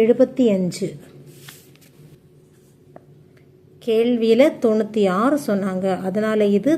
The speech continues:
தவறு. ரெண்டாவது சரியா தவறா கேள்வி, ஏழு பெருக்கல் இருபது மைனஸ் நாலு equal to நூற்றி முப்பத்தி ஆறுன்னு சொல்லக்கூடியது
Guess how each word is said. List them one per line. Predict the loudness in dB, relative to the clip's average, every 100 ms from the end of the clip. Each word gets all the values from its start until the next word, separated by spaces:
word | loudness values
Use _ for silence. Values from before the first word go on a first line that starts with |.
| -2
தவறு. | -6 -4 -4 2 4 4 0 -10 -20 -20 -20 -20 -20 -20 -20 -20 -20 -6
ரெண்டாவது | -2 0 2 2 2 0
சரியா | -2 0 0
தவறா | 0 0 -2 -2
கேள்வி, | -2 -2 0 0 0
ஏழு | 4 4 6 2 0
பெருக்கல் | -4 -2 -2 0
இருபது | 0 2 2 2
மைனஸ் | 0 0 -4 -4
நாலு | -6 -4 0 0 0
equal | -2 -2 -2
to | 0
நூற்றி | 0 0 0
முப்பத்தி | 0 -2 0 -2 0 -2
ஆறுன்னு | 2 2 2 2 2 2
சொல்லக்கூடியது | -2 -2 -4 -4 -4